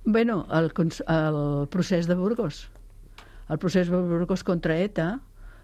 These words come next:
van aconseguir la, eh, que el Franco, eh, canviés la, les condemnes de mort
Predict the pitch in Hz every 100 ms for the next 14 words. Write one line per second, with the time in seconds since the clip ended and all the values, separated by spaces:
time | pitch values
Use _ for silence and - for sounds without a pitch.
0 | - 175 170 233 226 - 208 196 180 202
1 | 208 165 143 - - - 127 147 147 156
2 | 170 151 - - - 143 139 135 - 175
3 | 190 185 180 240 - - - - - 160
4 | 151 147 - 170 180 180 185 - - 180
5 | 156 147 135 131 127 - - - 120 147
6 | - - - 165 175 175 160 165 175 185
7 | 175